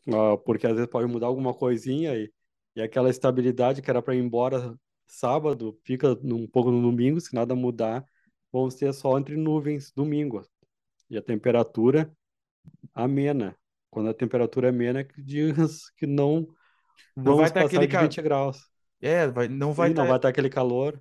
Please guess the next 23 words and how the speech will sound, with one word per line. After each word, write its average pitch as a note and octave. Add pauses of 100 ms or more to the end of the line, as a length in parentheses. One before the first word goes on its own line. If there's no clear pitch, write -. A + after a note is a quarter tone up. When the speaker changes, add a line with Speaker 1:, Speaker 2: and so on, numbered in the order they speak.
Speaker 2:
não C#3+
vai C#3
tá D#3+
aquele D#3+
calorão D3+
e F#3
também E3
não E3+
vai E3+
tá D3+ (520)
aquele D3
clima C#3+
que -
tu C3+
vai C3+
ter C3+
que C#3+
ir -
de C3+
jaquetão C#3+
no, B2
no A#2+
estádio. A#2+